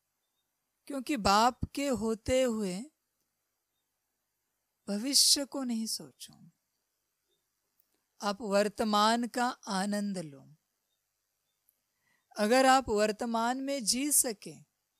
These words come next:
तो ही जी सकें, वरना भविष्य तो बहुत दूर है।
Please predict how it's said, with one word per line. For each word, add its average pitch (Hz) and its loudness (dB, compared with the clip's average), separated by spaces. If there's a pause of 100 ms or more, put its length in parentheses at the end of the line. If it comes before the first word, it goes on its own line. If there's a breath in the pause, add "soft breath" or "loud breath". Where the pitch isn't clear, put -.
(2000)
तो 220 2
ही 247 0
जी 196 0
सकें, - -8 (2500)
वरना 269 -2
भविष्य 254 2
तो 294 -10 (3250)
बहुत 226 0
दूर 233 0
है। 156 -10